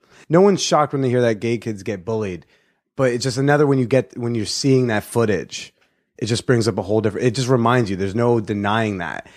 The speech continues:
And for me, you know, when I emailed you, I said that hit real home for me 'cause I grew up really heavily bullied. I've been beat up. Like, I've been hit and called a faggot before.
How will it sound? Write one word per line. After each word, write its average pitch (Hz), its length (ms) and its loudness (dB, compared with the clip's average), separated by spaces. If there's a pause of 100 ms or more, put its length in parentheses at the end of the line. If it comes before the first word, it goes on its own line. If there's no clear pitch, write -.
(160)
And 123 240 -2
for 131 100 0
me, 156 220 4
you 147 60 2
know, 135 100 4
when 131 100 2
I 120 80 2
emailed 143 360 2
you, 107 80 -2
I 107 60 -2
said 113 260 -4
that 135 360 2
hit 127 240 -2 (320)
real 139 220 2
home 127 340 -2 (100)
for 117 220 -10
me 170 240 4
'cause 117 200 -4
I 123 140 0
grew 123 280 -2
up 117 180 -4 (460)
really 135 320 4
heavily 110 420 -2
bullied. 120 360 2
I've 101 200 -4 (360)
been 165 200 2
beat 117 200 -2
up. 90 180 -8
Like, 117 160 -4
I've 143 240 0
been 160 480 0 (100)
hit 143 260 2
and 123 140 -4
called 117 240 -2
a 104 60 -4
faggot 110 400 -2
before. 90 460 -10